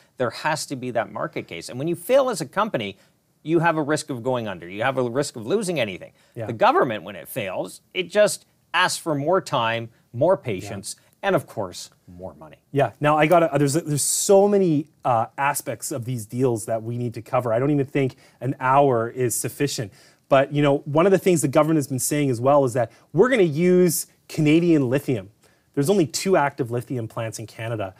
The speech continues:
Speaker 2: and red tape is preventing
Speaker 1: Mm-hmm.
Speaker 2: more lithium plants from
Speaker 1: That's right.
Speaker 2: b-, uh, being in pr-, in the phase of production. So when these plants are built in the next two or three years,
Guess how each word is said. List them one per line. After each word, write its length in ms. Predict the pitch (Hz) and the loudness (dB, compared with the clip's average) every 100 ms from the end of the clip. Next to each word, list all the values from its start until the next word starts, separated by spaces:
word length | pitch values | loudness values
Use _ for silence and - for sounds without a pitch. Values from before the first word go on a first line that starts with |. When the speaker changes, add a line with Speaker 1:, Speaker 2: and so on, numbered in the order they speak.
| _ _ _ | _ _ _
Speaker 2:
and 340 | 131 123 123 120 | -2 -2 -2 2
red 300 | 139 180 - | 4 2 -2
tape 340 | 156 147 147 | -2 -2 -2
is 200 | 135 117 | -4 -6
preventing 640 | - - 107 127 120 127 | -6 -8 -2 -2 -2 -4
Speaker 1:
Mm-hmm. 80 | 117 | -4
Speaker 2:
more 180 | 117 143 | 0 2
lithium 440 | 127 135 151 127 | 2 -2 -2 -6
plants 440 | 117 127 110 104 - _ _ | -6 -6 -6 -8 -10 _ _
from 540 | - - 135 131 127 143 | -6 2 4 4 0 -6
Speaker 1:
That's 100 | - | -10
right. 40 | |
Speaker 2:
b-, 120 | 120 156 | -12 -8
uh, 60 | |
being 380 | 120 135 139 143 | -6 -2 0 0
in 120 | 131 | -2
pr-, 140 | 123 - | -4 -8
in 160 | 131 | -6
the 80 | 123 | -6
phase 240 | - 139 | -2 -2
of 100 | 131 | -2
production. 560 | - 123 123 139 - 98 _ _ _ | -8 -2 -2 -2 -8 -14 _ _ _
So 440 | - - 151 147 - | -6 2 4 2 -2
when 200 | - 135 | -6 -4
these 180 | 214 208 _ _ _ _ | -4 -6 _ _ _ _
plants 300 | - 156 156 | -6 -4 -4
are 60 | 123 | -4
built 380 | 110 147 143 123 | 0 0 0 -6
in 60 | |
the 60 | 110 | -10
next 340 | 120 - - - | -10 -14 -20 -10
two 120 | - | -4
or 60 | 143 | -4
three 220 | 139 127 | -2 -6
years, 520 | 113 135 113 - - | -2 -4 -4 -10 -14